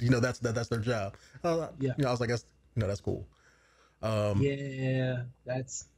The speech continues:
Speaker 2: mm.
Speaker 1: <laughs> like, like, that's probably my, m-, my best part outside of Shadow and Mister Wednesday's whole thing, which is like, as that's going on, I'm in this like, "Oh man, I have nothing but fucking questions." That's why when I was hitting you up in Skype when I was watching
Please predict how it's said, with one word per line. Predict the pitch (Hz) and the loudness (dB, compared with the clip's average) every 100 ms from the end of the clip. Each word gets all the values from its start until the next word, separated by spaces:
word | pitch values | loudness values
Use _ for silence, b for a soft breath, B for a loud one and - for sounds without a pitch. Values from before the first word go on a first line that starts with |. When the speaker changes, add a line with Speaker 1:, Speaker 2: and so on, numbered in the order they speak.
| 139 | -4
Speaker 2:
mm. | 131 113 104 - _ _ _ - | -4 -4 -8 -14 _ _ _ -2
Speaker 1:
<laughs> | - - - - | -2 -8 -20 0
like, | 165 127 117 120 | 2 4 2 0
like, | 127 | 4
that's | 160 170 | 4 4
probably | 180 165 147 | 4 6 8
my, | 143 143 | 6 4
m-, | 120 127 139 | 4 6 6
my | 131 131 | 4 4
best | 123 139 - | 4 4 4
part | 123 | 4
outside | 117 120 - 123 120 | 4 2 4 4 6
of | 113 110 104 _ _ _ _ _ _ _ | 6 4 2 _ _ _ _ _ _ _
Shadow | - 156 131 123 120 120 117 110 | 0 2 2 2 2 4 6 6
and | 110 | 6
Mister | 120 - | 4 4
Wednesday's | 113 117 110 110 107 104 98 - - - | 2 4 4 4 2 2 0 -2 -12 -2
whole | 113 104 | 2 2
thing, | 98 101 104 - _ _ _ _ - | 2 -4 -6 -10 _ _ _ _ 2
which | 127 123 - | 4 4 0
is | 113 110 - | 0 0 0
like, | 110 101 95 - - | -2 -2 -4 -10 -6
as | 143 | -2
that's | 123 185 151 | 2 2 4
going | 170 156 | 2 4
on, | 180 156 | 4 2
I'm | 147 160 | 4 6
in | 139 | 6
this | 151 | 4
like, | 123 117 | 0 -2
"Oh | 190 185 | 0 2
man, | 180 190 | 4 2
I | |
have | 147 - 104 | 0 -2 0
nothing | 107 170 170 | 2 2 4
but | 170 | 4
fucking | 180 202 196 | 2 2 2
questions." | 185 226 208 147 120 | 6 4 4 4 6
That's | 131 170 - | 6 4 6
why | 165 | 4
when | 160 | 6
I | 156 | 4
was | 160 | 4
hitting | 165 | 4
you | 156 | 6
up | 151 | 6
in | 147 | 4
Skype | 139 165 151 | 2 0 0
when | 143 | 0
I | 139 | 2
was | 135 | 4
watching | 143 151 151 127 | 6 4 2 -4